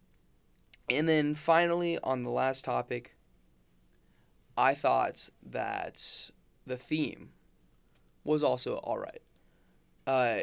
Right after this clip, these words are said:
it's, it's a, it's a action. I mean, it accomplishes that. There's a little bit of suspense. Um, nothing really more than that. So I ga-, I gave it an eleven. So overall,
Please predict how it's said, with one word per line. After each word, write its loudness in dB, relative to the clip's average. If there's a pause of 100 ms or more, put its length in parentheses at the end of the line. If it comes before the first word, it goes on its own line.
(140)
it's, 2 (160)
it's 0
a, 2 (800)
it's -4
a 4 (840)
action. 2 (420)
I -2
mean, -4
it -6
accomplishes 2
that. 2
There's -8
a -10
little 2
bit 0
of 0
suspense. -6 (500)
Um, 0 (720)
nothing 2
really 0
more -2
than -8
that. -4
So -4
I 0
ga-, 2
I 4
gave 4
it 4
an -2
eleven. -8 (760)
So 6 (120)
overall, 8